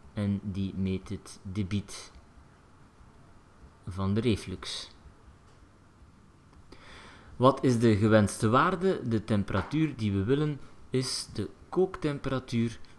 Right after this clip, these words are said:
van onze laagkoker. Daar gaan we naar streven. Als we die exact kunnen benaderen, dan hebben we een goede regeling. De stuurwaarde van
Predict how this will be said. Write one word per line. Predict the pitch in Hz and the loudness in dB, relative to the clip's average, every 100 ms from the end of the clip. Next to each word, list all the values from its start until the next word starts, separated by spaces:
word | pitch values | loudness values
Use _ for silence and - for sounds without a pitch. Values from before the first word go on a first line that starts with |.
| - | -14
van | 101 107 101 - | -4 0 0 0
onze | 107 98 87 95 95 | 0 0 0 -4 -4
laagkoker. | 98 101 104 - - 95 85 95 - - - - - - - - - - - - - - - - 113 | -2 2 2 0 -4 -6 -6 -12 -12 -14 -14 -18 -20 -20 -20 -20 -20 -20 -20 -20 -20 -20 -20 -14 -4
Daar | 110 120 135 131 | 4 6 6 2
gaan | 120 117 113 | -2 0 2
we | 107 | 2
naar | 101 98 | 2 -2
streven. | - 98 90 92 90 | -4 -6 -6 -6 -6
Als | 98 - | -6 -4
we | 98 | -2
die | 101 147 143 | 0 0 0
exact | 107 123 117 - | -2 -4 -4 -2
kunnen | 104 92 | 0 2
benaderen, | 98 120 151 147 143 143 - - - - | 2 2 0 0 -2 -2 -6 -16 -20 -10
dan | 117 110 107 107 - | 0 2 4 2 -2
hebben | 95 104 101 101 | -4 -2 0 -2
we | - | -2
een | 95 90 | -4 -4
goede | - 98 90 - | -4 -2 -4 -6
regeling. | 92 92 90 87 78 - - - - - - - - - - - | -8 -4 -6 -8 -14 -18 -20 -20 -20 -20 -20 -20 -20 -20 -16 -6
De | 110 107 - | 2 2 2
stuurwaarde | - - 160 170 135 117 107 104 98 - - 104 | -6 -4 2 4 8 8 8 4 -2 -4 -12 -10
van | 90 101 95 95 | -2 0 0 -2